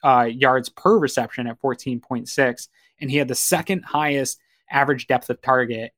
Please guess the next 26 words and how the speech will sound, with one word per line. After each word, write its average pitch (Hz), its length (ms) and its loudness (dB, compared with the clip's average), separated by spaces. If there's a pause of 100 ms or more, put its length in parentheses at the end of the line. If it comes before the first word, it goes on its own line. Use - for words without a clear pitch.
uh, 127 240 0
out 127 140 0
of 113 60 -4
tight 120 240 -2
ends 117 220 -6
at 113 140 -10
ten 123 240 -2
point 120 340 -4
nine. 113 360 -6
So 143 160 2
this 180 220 4
guy, 131 380 -2 (300)
not 196 200 6
only 170 280 4
is 143 100 4
he, 131 140 4
like, 117 240 2 (320)
got 131 280 2
some 123 380 2
production 131 840 -2 (240)
still 131 440 4
in 139 260 -2
him, 120 160 -4
he's 175 380 0
performing 147 760 2
at 123 220 -4